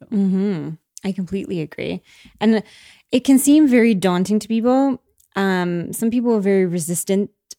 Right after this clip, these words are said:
against things like meditation or yoga.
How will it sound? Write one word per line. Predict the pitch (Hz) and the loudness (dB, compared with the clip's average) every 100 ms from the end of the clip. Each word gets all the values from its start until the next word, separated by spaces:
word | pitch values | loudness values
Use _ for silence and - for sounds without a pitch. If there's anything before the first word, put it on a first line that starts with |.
| _ | _
against | 190 165 185 185 185 - - - - - - | -6 -4 -2 -2 -4 -6 -8 -8 -8 -16 -18
things | - 196 190 185 | -4 -2 0 0
like | 175 170 170 | 0 -2 -2
meditation | 190 180 180 - 175 - 180 180 180 | -4 -2 -6 -6 -8 -6 -6 -4 -4
or | 156 | -6
yoga. | 147 170 190 185 185 180 180 175 | -4 -2 0 0 0 0 0 -2